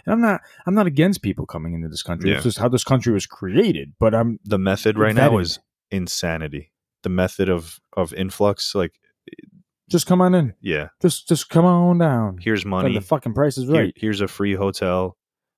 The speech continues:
Speaker 2: And then
Speaker 1: They're
Speaker 2: they're
Speaker 1: kicking kids out of schools
Speaker 2: Yeah.
Speaker 1: in New York
Speaker 2: Yeah.
Speaker 1: and putting them in the school. Are you
Speaker 2: Huh?
Speaker 1: fucking out of your minds?
Speaker 2: Yeah. T-,
Speaker 1: These are
Speaker 2: attacking police officers.
Speaker 1: Yeah, like, it's just, when do people wake up and go,
Speaker 2: Yeah.
Speaker 1: "Yo, you guys are a disease"? Like, the,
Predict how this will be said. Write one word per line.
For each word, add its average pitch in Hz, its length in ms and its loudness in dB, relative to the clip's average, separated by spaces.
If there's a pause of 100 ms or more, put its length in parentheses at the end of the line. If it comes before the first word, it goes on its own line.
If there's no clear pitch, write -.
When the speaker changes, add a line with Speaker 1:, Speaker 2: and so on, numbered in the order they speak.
(220)
Speaker 2:
And 95 140 -4
then 90 300 -4 (160)
Speaker 1:
They're 110 80 2
Speaker 2:
they're 90 100 0 (120)
Speaker 1:
kicking 202 340 2
kids 196 280 2
out 156 140 4
of 120 100 2
schools 160 720 0
Speaker 2:
Yeah. 98 320 -4
Speaker 1:
in 170 140 0
New 185 80 4
York 175 460 2
Speaker 2:
Yeah. 110 180 -4 (240)
Speaker 1:
and 156 140 -6
putting 202 260 2
them 175 180 2
in 156 140 0
the 135 60 -2
school. - 240 -8
Are 151 240 -2
you 170 180 0
Speaker 2:
Huh? 120 140 -10
Speaker 1:
fucking 101 400 -2
out 92 120 -4
of 90 60 -6
your 85 120 -8
minds? 107 640 -6 (120)
Speaker 2:
Yeah. 123 180 -10 (180)
T-, - 120 -10
Speaker 1:
These 185 60 4
are 196 40 4
Speaker 2:
attacking 98 420 0
police 90 340 -2
officers. 92 560 -2
Speaker 1:
Yeah, 240 240 4
like, 139 340 -2
it's 85 520 -12
just, 135 260 0
when 147 240 2
do 139 160 2
people 123 320 0
wake 98 260 -2
up 127 200 -2
and 92 100 -2
go, 87 140 2
Speaker 2:
Yeah. 95 80 0
Speaker 1:
"Yo, 92 60 0
you 90 200 0
guys 101 300 0
are 87 80 -2
a 82 60 -4
disease"? 90 520 -2
Like, 92 200 -4
the, 92 340 -4